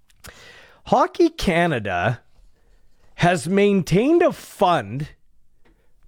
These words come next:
paid through your hockey registration to pay for uninsured liabilities that may come up across Canada under the Hockey Canada banner,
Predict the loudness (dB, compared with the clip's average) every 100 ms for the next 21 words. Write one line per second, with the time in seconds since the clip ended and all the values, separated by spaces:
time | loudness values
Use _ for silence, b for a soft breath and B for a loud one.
0 | _ -18 -2 2 2 2 0 -4 _ -20
1 | -20 -20 -20 -8 0 2 4 2 2 0
2 | -2 0 0 0 -2 2 0 0 -2 -4
3 | -2 2 2 0 -6 -10 -10 -14 -14 -20
4 | -20 -20 b b b -4 -4 0 -2 0
5 | 0 -2 -2 -2 0 0 -2 -4 -2 0
6 | 0 2 2 2 2 0 0 2 4 2
7 | 2 2 2 0 0 0 2 0 -2 -2
8 | 0 -2 -4 -2 0 0 -2 -6 -2 0
9 | 2 2 0 0 0 2 2 0 -2 -6
10 | -2 0 2 0 0 0 2 -2 -8